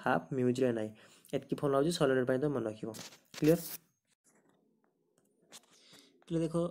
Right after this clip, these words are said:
ଅ, ଯଦି ଦୁଇଟା ଏମିତି କଣ୍ଡକ୍ଟର ଅଛନ୍ତି, ସପୋଜ୍ ଏଇ ଫାଷ୍ଟ କଣ୍ଡକ୍ଟରରେ ଆଇ ୱାନ୍ କରେଣ୍ଟ ଫ୍ଲୋ ହେଉଛି, ସେକେଣ୍ଡ କରେ-, କଣ୍ଡକ୍ଟରରେ ଆଇ ଟୁ କରେଣ୍ଟ ଫ୍ଲୋ ହେଉଛି।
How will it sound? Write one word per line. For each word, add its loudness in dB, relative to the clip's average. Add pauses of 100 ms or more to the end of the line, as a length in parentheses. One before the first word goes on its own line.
(220)
ଅ, -2
ଯଦି -2 (340)
ଦୁଇଟା -4 (360)
ଏମିତି -6
କଣ୍ଡକ୍ଟର -4
ଅଛନ୍ତି, -10 (520)
ସପୋଜ୍ -8
ଏଇ 2
ଫାଷ୍ଟ -2
କଣ୍ଡକ୍ଟରରେ 0
ଆଇ 4
ୱାନ୍ 2
କରେଣ୍ଟ -2
ଫ୍ଲୋ -2
ହେଉଛି, -2
ସେକେଣ୍ଡ -4
କରେ-, -4 (180)
କଣ୍ଡକ୍ଟରରେ -2 (140)
ଆଇ 0
ଟୁ -2
କରେଣ୍ଟ -2
ଫ୍ଲୋ -4
ହେଉଛି। -8